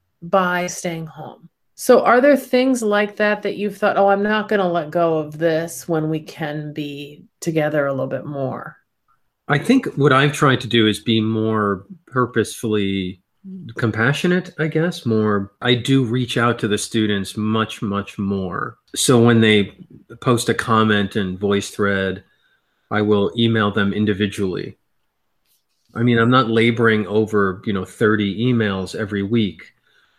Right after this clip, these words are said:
Speaker 2: I do have a kind of boilerplate email that I'll tweak.
Speaker 1: Right.
Speaker 2: But I do try to kind of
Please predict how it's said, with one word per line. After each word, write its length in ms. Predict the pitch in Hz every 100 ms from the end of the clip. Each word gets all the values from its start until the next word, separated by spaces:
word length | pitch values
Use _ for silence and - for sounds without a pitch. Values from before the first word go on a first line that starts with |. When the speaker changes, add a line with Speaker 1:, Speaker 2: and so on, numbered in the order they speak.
| _
Speaker 2:
I 80 | 104
do 260 | 101 123
have 240 | 104 107 104
a 60 |
kind 260 | 101 113 104
of 140 | 92
boilerplate 720 | 98 101 101 98 - 104 98 110
email 400 | 107 107 101 98
that 100 | 92
I'll 120 | 87
tweak. 440 | - 113 110 120 - - _ _ _ _
Speaker 1:
Right. 360 | 160 151 139 127 165 -
Speaker 2:
But 120 | 127 120
I 80 |
do 320 | 113 107 127 127
try 320 | - 120 113
to 100 | 101 -
kind 220 | - 104
of 140 | 95